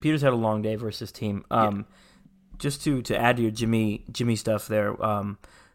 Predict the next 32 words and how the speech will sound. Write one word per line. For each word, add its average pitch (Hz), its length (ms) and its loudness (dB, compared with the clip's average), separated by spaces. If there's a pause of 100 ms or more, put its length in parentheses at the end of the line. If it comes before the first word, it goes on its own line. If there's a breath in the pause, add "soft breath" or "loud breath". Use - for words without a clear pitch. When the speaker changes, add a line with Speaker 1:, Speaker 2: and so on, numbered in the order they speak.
(160 soft breath)
Speaker 1:
Jimmy 143 220 6
versus 131 240 4
the 120 100 2
blitz 117 260 4
today, 127 260 4
for - 120 -6
those 113 360 4
people 117 340 0
out 110 140 6
there 110 100 0
who 107 60 2
don't 107 180 2
think 107 160 -2
Jimmy 107 160 -2
played 107 240 0
well, 107 240 0 (320 loud breath)
he 120 120 -4
was 113 120 0
twelve 151 260 10
of 143 120 4
eighteen 139 580 4 (380 soft breath)
for - 180 0
a 107 40 4
hundred 123 260 6
forty-nine 120 380 6
yards 110 280 6
and 101 80 0
a 98 40 -4
touchdown 104 580 0 (300)
versus 123 400 6
the 110 100 0
blitz. 113 520 0